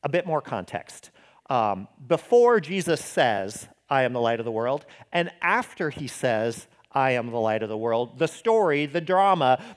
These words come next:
the, the, the controversy is about,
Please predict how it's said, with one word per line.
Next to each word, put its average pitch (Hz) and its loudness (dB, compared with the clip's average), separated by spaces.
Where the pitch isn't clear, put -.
the, 170 2
the, 170 2
the 190 0
controversy 180 0
is 170 -2
about, 170 2